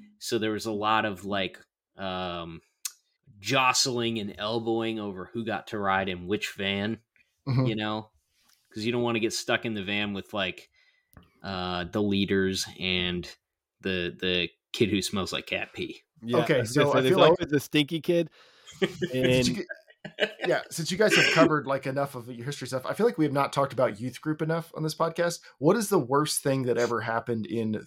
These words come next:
Speaker 2: the van going to or coming back from a trip? 'Cause I'm thinking of a very specific story,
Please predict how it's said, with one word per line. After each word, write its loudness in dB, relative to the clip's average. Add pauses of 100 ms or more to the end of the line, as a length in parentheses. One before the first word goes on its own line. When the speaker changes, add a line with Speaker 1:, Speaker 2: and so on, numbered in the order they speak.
Speaker 2:
the 2
van 0 (180)
going -2
to -10
or -6
coming -10
back -10
from -18
a -12
trip? -12
'Cause -6
I'm 4
thinking 0
of -2
a -12
very -4
specific -10
story, -2